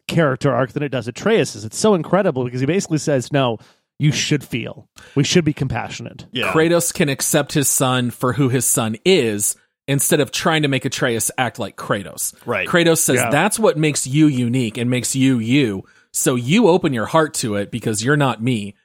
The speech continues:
Speaker 3: You're your own separate adult now." And I thought that was really beautiful.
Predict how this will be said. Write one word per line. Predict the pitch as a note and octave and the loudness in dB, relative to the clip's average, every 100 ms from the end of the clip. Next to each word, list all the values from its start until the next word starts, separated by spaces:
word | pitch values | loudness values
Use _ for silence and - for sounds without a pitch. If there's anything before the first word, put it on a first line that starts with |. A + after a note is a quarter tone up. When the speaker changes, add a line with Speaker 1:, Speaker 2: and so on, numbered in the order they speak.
| _ | _
Speaker 3:
You're | B2+ D#3 | 2 4
your | C#3+ B2 | 4 2
own | C3 C3+ B2 A2 | 2 2 0 -4
separate | - - C3+ A2+ A2+ G#2 | -4 -2 0 0 -4 -2
adult | G#2+ G#2 B2+ A#2+ | -6 0 0 0
now." | G#2 G2 F#2+ F#2 _ _ _ | -4 -6 -6 -10 _ _ _
And | B2+ | -2
I | C#3 | -2
thought | C3 D3+ | 2 2
that | D3+ B2+ | 4 0
was | A2 A2+ | 0 -4
really | G2+ | -4
beautiful. | G2 G#2 F2+ - - G#2 | -6 -8 -8 -12 -16 -16